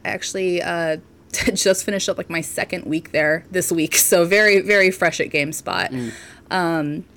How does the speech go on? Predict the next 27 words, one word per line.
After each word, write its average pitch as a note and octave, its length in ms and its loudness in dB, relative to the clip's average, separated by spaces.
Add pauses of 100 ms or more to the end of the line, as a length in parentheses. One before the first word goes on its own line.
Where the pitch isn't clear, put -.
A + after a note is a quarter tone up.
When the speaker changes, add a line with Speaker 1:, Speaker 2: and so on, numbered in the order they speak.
(560)
Speaker 1:
and G#3+ 240 2
yeah, B3 240 0
as - 160 0
far B3+ 240 -2
as, F#4+ 380 -2 (800)
you B3 120 4
know, A#3 160 6
I A3 120 6
don't C4 140 6
know, G3+ 220 6
the, F#3+ 340 2 (240)
my A3 100 4
Final G#3 380 0
Fantasy E3+ 440 0
experience, D#3+ 840 -2
right? E3 540 2
'Cause D#3 460 -4
this - 180 -6
is D#3+ 260 -6
a E3+ 80 -8
show D#3+ 280 -4
about, D#3 440 -4
well, F#3+ 120 -2
I, B3+ 180 0
I A#3+ 80 -2
don't D#3+ 140 0
know. C3+ 120 -6